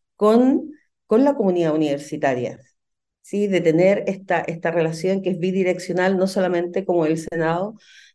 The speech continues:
desde el lugar donde, eh, se, se elaboran políticas o reglamentos, sino que tener un trabajo que sea bidireccional.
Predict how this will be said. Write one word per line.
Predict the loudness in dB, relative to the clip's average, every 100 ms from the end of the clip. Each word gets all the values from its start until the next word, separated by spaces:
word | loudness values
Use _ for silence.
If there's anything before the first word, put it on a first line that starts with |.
| -2
desde | 0 2
el | 2
lugar | 4 4 2
donde, | 2 0 0 -2 -4 -8 -20 -20 -20 _ 0
eh, | 4 6 4 2 -4 -6
se, | -12 -20 -6 -4 -4 -8 -10
se | -10 -2 -2 0 -2 0
elaboran | 2 2 2 2 0
políticas | 0 0 -4 -4 0 0
o | 2
reglamentos, | 2 0 0 0 0 -2 -4 -6
sino | -2 0 0
que | 0 0 2 0 -6 _
tener | -2 2 4 4 0
un | -2 -2
trabajo | 0 2 2 0 -2 -2 -2
que | -4
sea | 0 2
bidireccional. | 2 0 0 -4 -2 0 0 0 -4